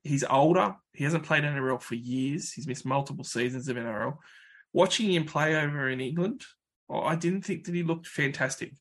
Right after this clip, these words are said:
You know, I'm not gonna say he looked bad or anything, but you kind of expect a guy that was carving the N R L to go over and absolutely blitz the Super League. He didn't do that at all. I, I didn't think that he did anyway. The games I watched of him,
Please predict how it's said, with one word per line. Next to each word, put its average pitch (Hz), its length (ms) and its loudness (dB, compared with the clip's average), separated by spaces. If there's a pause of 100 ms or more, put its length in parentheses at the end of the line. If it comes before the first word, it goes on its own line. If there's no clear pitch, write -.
(200)
You 127 100 -4
know, 117 160 -2
I'm 151 100 -4
not 165 160 4
gonna 156 100 4
say 117 140 0
he 113 40 0
looked 131 160 -6
bad 170 240 4
or 127 60 0
anything, 151 380 -8 (520)
but 156 220 -2 (240)
you 147 100 -2
kind 196 240 6
of 147 60 0
expect 160 320 -2
a - 20 -6
guy 131 220 6
that 123 160 0
was 117 420 -4
carving 151 440 6
the 123 160 2
N 117 100 2
R 113 260 2
L 123 300 0 (880)
to 135 100 -4
go 131 220 4
over 127 560 4
and 117 360 -6
absolutely 131 440 -2
blitz 117 380 0
the 127 60 -8
Super 127 320 -2
League. 117 140 -4
He 139 100 0
didn't 143 180 2
do 120 100 8
that 117 160 2
at 117 100 -6
all. - 180 -10 (300)
I, 110 240 4
I 127 40 6
didn't 120 200 0
think - 140 -12
that 117 60 -6
he 117 60 -6
did 113 180 -2
anyway. 110 280 0
The 110 80 -2
games 117 260 2
I 123 60 -6
watched 107 340 -6
of 117 80 -2
him, 117 260 -2